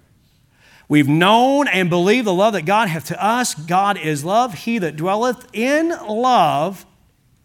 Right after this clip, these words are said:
dwelleth in God, and God in him. Amen.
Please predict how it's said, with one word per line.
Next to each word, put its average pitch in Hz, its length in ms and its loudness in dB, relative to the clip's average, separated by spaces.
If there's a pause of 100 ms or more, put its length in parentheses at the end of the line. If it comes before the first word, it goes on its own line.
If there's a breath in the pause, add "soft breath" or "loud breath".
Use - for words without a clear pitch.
dwelleth 185 560 -4 (180)
in 156 420 -6 (300)
God, 135 500 -4 (360 soft breath)
and 147 340 -4
God 131 440 -6 (560)
in 110 360 -10 (640)
him. 101 220 -18 (1120)
Amen. 135 160 -20